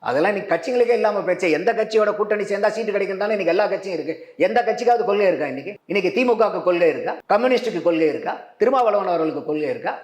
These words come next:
எல்லாரும் பேசுவாங்க, கடைசியில என்ன சொல்லுவாங்க, இல்லைன்னா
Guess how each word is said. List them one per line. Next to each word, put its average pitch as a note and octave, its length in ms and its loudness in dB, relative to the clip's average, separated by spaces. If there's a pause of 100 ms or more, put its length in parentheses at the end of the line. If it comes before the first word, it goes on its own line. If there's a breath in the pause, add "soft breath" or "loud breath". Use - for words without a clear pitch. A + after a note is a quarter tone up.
(400)
எல்லாரும் B3 420 2
பேசுவாங்க, A3 520 2
கடைசியில B3 300 0
என்ன A#3 160 0
சொல்லுவாங்க, G#3+ 320 0 (200 loud breath)
இல்லைன்னா A3 380 2